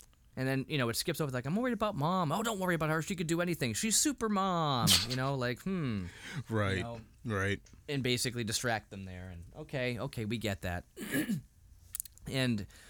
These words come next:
Speaker 1: we kinda cut off. So, like, it's getting eerie. It's like, why are we showing her with the kids? We know, we know something's going on. She's finally got the kids, and, you know, Wanda's not around. Because if she was to go toe-to-toe with Wanda,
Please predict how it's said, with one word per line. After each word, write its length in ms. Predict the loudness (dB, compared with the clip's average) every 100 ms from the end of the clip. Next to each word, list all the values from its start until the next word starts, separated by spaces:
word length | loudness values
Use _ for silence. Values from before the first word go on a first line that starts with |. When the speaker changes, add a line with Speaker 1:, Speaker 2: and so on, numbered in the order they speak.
| -20 -2
Speaker 1:
we 100 | 0
kinda 200 | 2 0
cut 180 | 2 2
off. 220 | 4 2
So, 180 | 0 2
like, 180 | 0 2
it's 200 | 2 2
getting 340 | 2 2 0 2
eerie. 500 | 2 4 2 0 -4
It's 160 | -8 -2
like, 320 | 0 0 -6 -18 -20 -12
why 320 | -4 2 4
are 80 | 4
we 100 | 4
showing 420 | 2 2 4 2
her 140 | 2 2
with 160 | 0 -4
the 60 |
kids? 640 | -6 0 0 0 0 0 -2 -14 -20 -20 -20 -20 -20 -20 -20 0
We 160 | 2
know, 360 | 4 4 2 0 0
we 160 | 2
know 180 | 4 2
something's 400 | 2 -2 -2 -2
going 260 | 0 0 0
on. 140 | -2
She's 220 | -2 -4
finally 340 | -2 0 0 0
got 200 | -2 -4
the 60 | -6
kids, 560 | -4 -2 -2 -4 -4 -6 -20 -4
and, 440 | -2 0 0 -2 -6 -14 -20 -20 -8
you 80 | -2
know, 120 | 0
Wanda's 380 | 0 0 0 -2
not 140 | -2
around. 300 | -2 -2 -4 -6
Because 360 | -4 -2 -2 -8 -20 -18 -2
if 140 | 0
she 140 | 2
was 140 | 0 2
to 80 | 2
go 140 | 0
toe-to-toe 460 | 0 0 0 2 2
with 220 | 0 0
Wanda, 480 | 0 2 2 0